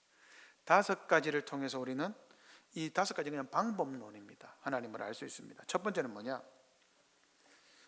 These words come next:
우리는 하나님께 의존하는 겁니다.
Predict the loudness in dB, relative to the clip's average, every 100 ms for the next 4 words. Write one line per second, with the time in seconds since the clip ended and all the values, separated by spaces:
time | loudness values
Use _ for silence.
0 | 2 6 8 12 12 10 2 2 2 -2
1 | -16 -10 -2 0 0 -2 -4 -8 -12 -16
2 | -20 -20